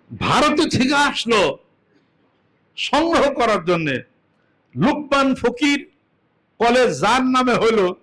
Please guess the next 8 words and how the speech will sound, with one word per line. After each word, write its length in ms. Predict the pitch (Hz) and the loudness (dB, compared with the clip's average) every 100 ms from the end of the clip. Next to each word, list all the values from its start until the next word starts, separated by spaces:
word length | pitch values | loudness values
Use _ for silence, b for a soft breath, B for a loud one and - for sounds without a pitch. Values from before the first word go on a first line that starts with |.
| _ _ _ _ _ _ _ _ _ - | _ _ _ _ _ _ _ _ _ -2
কলেজ, 580 | 214 226 - - - _ | 2 2 2 -6 -20 _
টাঙ্গাইলে 440 | 202 220 226 214 | -2 0 0 2
লুকমান 580 | 196 220 226 254 262 262 | 2 0 -2 -2 0 0
ফকির 320 | 254 220 208 | -2 -4 -4
কলেজ, 460 | 175 196 233 - - _ _ _ _ _ _ _ _ _ _ _ _ _ | -2 0 2 0 -6 _ _ _ _ _ _ _ _ _ _ _ _ _
সেই 480 | - - - 247 330 | -10 -8 -2 0 2
লিখছিল 520 | 320 294 - 262 247 | 2 2 0 0 0
কাগজে 640 | 240 233 226 226 208 190 | 0 -2 0 0 2 0